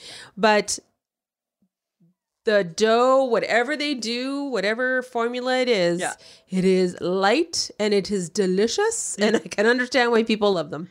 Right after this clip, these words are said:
Speaker 2: You think they add a little crack to it, maybe?
Speaker 1: Oh, potentially.
Speaker 2: Potentially.
Speaker 1: I ate three, <laughs> so yes.
Speaker 2: Whoa.
Speaker 1: And I'm not really, 'cause once, when I, when I've had one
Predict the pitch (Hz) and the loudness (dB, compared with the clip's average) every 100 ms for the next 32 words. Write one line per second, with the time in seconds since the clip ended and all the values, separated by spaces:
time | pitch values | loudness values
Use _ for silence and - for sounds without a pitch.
0 | - 208 247 226 208 196 190 185 - - | -6 -2 -2 0 0 0 0 -4 -6 -4
1 | 254 - - 233 233 220 226 302 320 _ | -4 -4 -16 -14 -12 -12 -14 -14 -20 _
2 | _ _ _ _ - 320 392 240 294 330 | _ _ _ _ -2 0 0 -2 -4 -4
3 | 277 175 185 214 214 196 226 240 - - | -4 -4 -4 -6 -4 -2 0 2 0 -2
4 | - 302 285 185 180 - - 254 247 247 | -8 -4 -2 -2 -4 -6 0 0 2 0
5 | 277 - 190 277 285 262 226 202 185 175 | 2 4 4 4 4 4 4 4 4 4
6 | 160 156 269 311 339 349 294 320 320 277 | 2 2 4 2 2 0 2 -2 -2 -2
7 | 320 254 285 381 - 233 269 339 233 262 | -4 -2 -4 -4 -4 -2 0 0 -2 0
8 | 262 262 254 226 202 214 254 | 0 0 -2 -4 0 2 2